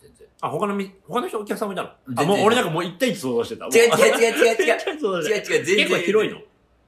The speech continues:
Speaker 1: あー、まあまあまあ、割と。
Speaker 2: 何人ぐらい？二十人ぐらい？
Speaker 1: まあ、二十人ぐらいじゃないかな、入って。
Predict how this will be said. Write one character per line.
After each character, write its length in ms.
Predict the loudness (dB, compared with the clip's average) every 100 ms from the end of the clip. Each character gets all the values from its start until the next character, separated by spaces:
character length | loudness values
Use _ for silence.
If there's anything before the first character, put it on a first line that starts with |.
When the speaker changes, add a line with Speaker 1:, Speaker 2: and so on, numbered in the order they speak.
| _ -6
Speaker 1:
あ 360 | -2 0 0
ー、 40 | 0
ま 120 | -2
あ 60 | 0
ま 140 | -2
あ 60 | -4
ま 80 | -4
あ、 20 |
割 180 | -6 -8
と。 240 | -14 -16 _ _ _ _ _ _ _ _ _
Speaker 2:
何 160 | -8 -8
人 120 | -8
ぐ 60 | -12
ら 60 |
い？ 60 | -12
二 100 | -10
十 120 | -10
人 120 | -8
ぐ 60 | -10
ら 100 | -12
い？ 80 | -18 _ _ _
Speaker 1:
ま 80 | -20
あ、 40 | -20
二 100 | -20
十 220 | -20 -20 -20
人 160 | -20
ぐ 60 | -20
ら 80 | -20
い 40 |
じ 100 | -20
ゃ 20 |
な 80 | -20
い 40 | _
か 100 | _
な、 60 | -20 _ _
入 100 | -20
っ 20 | _
て。 180 | -20 -20